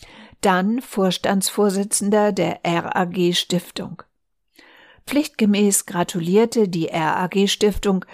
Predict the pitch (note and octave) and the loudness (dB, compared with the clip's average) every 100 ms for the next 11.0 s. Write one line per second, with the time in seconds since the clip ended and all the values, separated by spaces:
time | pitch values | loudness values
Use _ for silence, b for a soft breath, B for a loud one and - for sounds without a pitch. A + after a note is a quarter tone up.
0 | A#3 A3 B - G3+ - F#3+ F#3 E3 - | -16 -14 B 0 0 2 0 -2 -6 -4
1 | F#3 G3 - - A3+ A3 G#3+ - F3+ E3+ | -2 -2 -2 0 2 2 -2 0 0 0
2 | E3 D#3+ - F#3 G#3+ G#3 G3+ - F#3+ F#3+ | -4 -8 -2 0 2 2 0 -2 -2 -2
3 | - F3+ F3+ - - E3 E3 E3+ - F#3 | -2 -4 -2 -2 -4 -4 -4 -6 -2 0
4 | G3 G#3+ G3+ F#3 D#3 - F3 F#3 - - | 2 2 2 0 -2 -4 -4 -2 -4 -6
5 | G3 F#3 F3 F3+ F3 E3+ E3+ E3 E3 D#3+ | -4 -2 0 0 0 -4 -4 -2 -2 -2
6 | F3+ G3 G3 E3+ - B B B B B | 0 2 2 0 -6 B B B B B
7 | B B A3+ A#3+ - F#3+ D#3 C#3+ - G#3 | B B -2 -2 -2 -4 -4 -4 0 2
8 | G#3+ A3 F#3+ F#3 F#3 F#3 - F3+ E3+ D3 | 2 2 2 0 0 -2 -2 -2 -2 -4
9 | E3 D#3 F#3 E3 E3+ - D#3+ D3+ D3+ E3+ | -6 -6 -2 -2 0 -2 -4 -6 -6 -4
10 | G3 - - F3+ D#3+ E3 C3 - - | -4 -6 -6 -2 -2 -2 -12 -12 -14